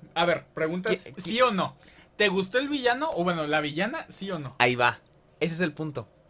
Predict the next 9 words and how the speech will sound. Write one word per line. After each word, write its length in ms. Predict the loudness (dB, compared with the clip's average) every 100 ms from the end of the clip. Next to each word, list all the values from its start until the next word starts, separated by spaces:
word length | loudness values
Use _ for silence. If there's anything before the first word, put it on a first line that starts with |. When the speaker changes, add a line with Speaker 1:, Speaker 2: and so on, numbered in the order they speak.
| _ _ _ -16
Speaker 1:
¿Qué? 180 | -12 -12 -14 -20 -20 -20 -20 _ _ -20 -20 -20 -4 8
Speaker 2:
Ojo, 280 | 8 8
gente, 380 | 2 2 2 0
espero 240 | 2 4 6
y 60 |
esto 140 | 6 4
les, 240 | 0 -2
les 160 | -2 0
sirva. 320 | 0 -2 -4